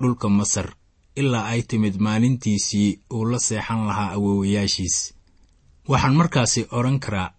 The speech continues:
laba waxyaabood baa lagu yaqaanay noloshii Yeremiyah. Waxaanay ahayd baroor iyo cidlanimo, oo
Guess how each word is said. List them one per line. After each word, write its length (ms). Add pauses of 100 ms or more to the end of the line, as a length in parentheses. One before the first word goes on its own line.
laba 220
waxyaabood 800
baa 340
lagu 280
yaqaanay 560
noloshii 500
Yeremiyah. 640 (420)
Waxaanay 480
ahayd 380 (180)
baroor 440 (280)
iyo 360 (100)
cidlanimo, 800 (680)
oo 140